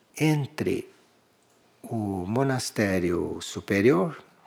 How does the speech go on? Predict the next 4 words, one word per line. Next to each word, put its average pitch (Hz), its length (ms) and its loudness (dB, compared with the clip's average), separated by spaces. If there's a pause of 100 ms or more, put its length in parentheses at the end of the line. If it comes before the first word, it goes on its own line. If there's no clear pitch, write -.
(720)
e 160 220 2
o 151 100 4
monastério 135 640 2
intraterreno, 113 880 -2